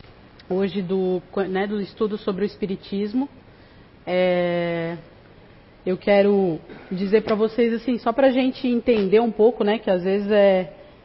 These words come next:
ah, a gente vai lá pro Identidade Eterna e ter o curso do espiritismo, né?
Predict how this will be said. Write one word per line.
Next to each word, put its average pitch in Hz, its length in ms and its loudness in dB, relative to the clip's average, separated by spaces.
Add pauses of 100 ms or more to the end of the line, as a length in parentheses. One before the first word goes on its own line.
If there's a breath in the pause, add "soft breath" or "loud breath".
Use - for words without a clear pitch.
(140)
ah, 220 160 4
a 220 100 2
gente 202 280 -4
vai 208 100 0
lá 220 100 0
pro 220 140 -4
Identidade 208 500 -2
Eterna 220 540 -2
e 214 300 -2 (100)
ter 226 80 2
o 220 80 4
curso 226 320 -4
do 196 80 -4
espiritismo, 208 720 -2
né? 202 160 -2